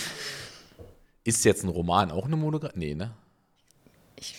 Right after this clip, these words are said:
Speaker 1: Ist ein
Speaker 2: glaube,
Speaker 1: Roman
Speaker 2: das sagt, ein
Speaker 1: Roman?
Speaker 2: Roman ist ein Roman, würde ich
Speaker 1: So,
Speaker 2: behaupten,
Speaker 1: okay.
Speaker 2: aber
Speaker 1: Also wir, wir
Speaker 2: kann man
Speaker 1: klären das,
Speaker 2: nochmal
Speaker 1: wir, wir, wenn, wenn
Speaker 2: nachforschen.
Speaker 1: wir spannende Erkenntnisse haben, dann wird vielleicht, äh, unsere Pressesprecherin da noch, äh, einen Wikipedia-Eintrag <laughs> zur Monographie verlinken,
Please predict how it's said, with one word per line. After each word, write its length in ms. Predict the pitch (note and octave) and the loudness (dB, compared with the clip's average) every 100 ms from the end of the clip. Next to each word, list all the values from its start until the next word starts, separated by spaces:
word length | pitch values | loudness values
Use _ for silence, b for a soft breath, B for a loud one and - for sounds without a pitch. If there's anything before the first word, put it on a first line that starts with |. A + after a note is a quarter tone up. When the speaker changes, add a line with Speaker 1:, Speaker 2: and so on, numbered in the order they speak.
| - | -16
Speaker 1:
Ist 140 | G3+ | -6
ein 20 | F3 | 0
Speaker 2:
glaube, 160 | D3 | 2
Speaker 1:
Roman 140 | F3 A#3+ | 4 4
Speaker 2:
das 100 | A3 | 2
sagt, 140 | - | 0
ein 20 | |
Speaker 1:
Roman? 180 | F#3 E3 | 2 2
Speaker 2:
Roman 280 | E3+ F3 F#3+ | 4 4 4
ist 160 | A3 A3+ | 2 4
ein 60 | |
Roman, 400 | A3 G3+ F#3 A3 | 6 6 6 4
würde 100 | A#3 | 2
ich 80 | A3+ | -2
Speaker 1:
So, 60 | - | -2
Speaker 2:
behaupten, 340 | A#3 - - | -2 0 0
Speaker 1:
okay. 160 | C#2+ A3+ | 0 0
Speaker 2:
aber 120 | - | 4
Speaker 1:
Also 280 | A2 C#3+ C#3 | 8 8 10
wir, 220 | C#3 B2+ | 8 8
wir 100 | C3+ | 4
Speaker 2:
kann 320 | - B2+ G3 | 8 10 10
man 0 | |
Speaker 1:
klären 20 | |
das, 140 | G3+ - | 8 10
Speaker 2:
nochmal 200 | E3+ G#3+ | 10 10
Speaker 1:
wir, 80 | |
wir, 280 | G3 - A2+ | 8 8 6
wenn, 0 | |
wenn 300 | A#2+ F#3 F3 | 10 10 10
Speaker 2:
nachforschen. 100 | F3+ | 10
Speaker 1:
wir 360 | F3+ D#3 B2+ - | 8 8 4 0
spannende 400 | - C3 E3 D3 | 4 6 6 4
Erkenntnisse 580 | B2 D3 D3 D3 C3 A#2+ | 4 2 2 0 2 6
haben, 280 | B2+ E3+ | 6 6
dann 220 | D3 B2+ A#2 | 0 -4 -2
wird 180 | B2+ | -4
vielleicht, 460 | - A#2+ A#2+ A#2+ - | -4 -2 -2 -2 -8
äh, 240 | A2+ A2+ - | -6 -6 -6
unsere 240 | A2+ A2 | -6 -4
Pressesprecherin 720 | G#2+ A2+ A#2 A2 A2+ A2 G#2+ | -2 0 0 0 0 2 2
da 100 | G2 | 2
noch, 280 | G2 G2 - | 2 0 -2
äh, 220 | G2+ F#2+ | 2 2
einen 220 | F#2+ G2 F#2+ | 2 -2 -2
Wikipedia-Eintrag 1080 | G#2 G2 A2+ C3 A#2 A#2+ - B2+ C3 - | -2 -4 -4 -2 -2 -4 -6 -8 -10 -10
<laughs> 0 | |
zur 200 | - A2+ | -4 0
Monographie 520 | C#3 A2+ - - - C3 | 0 -2 -6 -14 -14 -4
verlinken, 480 | C3+ B2 B2+ C#3+ | -2 -2 -4 -8